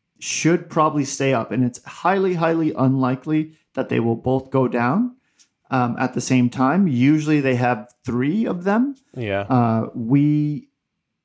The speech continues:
Speaker 1: for purposes of cost and sanity, we only are resilient across two of them. So one of the big changes that we made last year was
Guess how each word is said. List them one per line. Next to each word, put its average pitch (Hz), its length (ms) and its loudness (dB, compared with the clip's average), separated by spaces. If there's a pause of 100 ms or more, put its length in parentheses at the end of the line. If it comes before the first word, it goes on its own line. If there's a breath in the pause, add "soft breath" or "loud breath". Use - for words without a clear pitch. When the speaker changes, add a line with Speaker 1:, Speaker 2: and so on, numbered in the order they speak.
Speaker 1:
for 131 560 -2
purposes 143 540 -2
of - 300 -10
cost - 480 -6
and 117 260 0
sanity, 202 640 -2 (140)
we 135 320 -2
only 196 680 0 (1080)
are 135 140 2
resilient 135 540 -2
across 120 420 -6
two - 220 -2
of - 140 -10
them. - 300 -14 (380 soft breath)
So 139 160 -4
one 151 200 -2
of 165 80 -6
the - 80 -2
big 156 180 -2
changes 156 400 -2
that 120 140 0
we 135 100 -2
made 131 240 0
last 175 320 -2
year 139 180 -2
was 123 460 -4